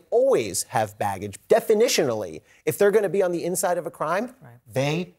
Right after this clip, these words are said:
Speaker 1: did something bad usually. And the question is, A, do you believe that person's fully come clean? And B, can you put this person in front of a jury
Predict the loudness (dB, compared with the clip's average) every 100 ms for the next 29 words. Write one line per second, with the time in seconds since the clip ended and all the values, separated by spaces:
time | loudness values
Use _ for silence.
0 | _ -4 -4 0 0 0 -2 0 0 0
1 | 0 -4 -8 -6 -8 -8 -10 -8 -2 -2
2 | -2 -2 0 -2 -4 _ _ 0 0 0
3 | -2 0 -2 -2 -6 -8 -8 -12 -6 -6
4 | -6 -8 -12 -12 -8 -6 -6 -4 -6 -8
5 | _ _ _ _ -6 -4 -2 -4 -6 -8
6 | -10 -8 -8 -8 -8 -8 -10 0 2 2
7 | -4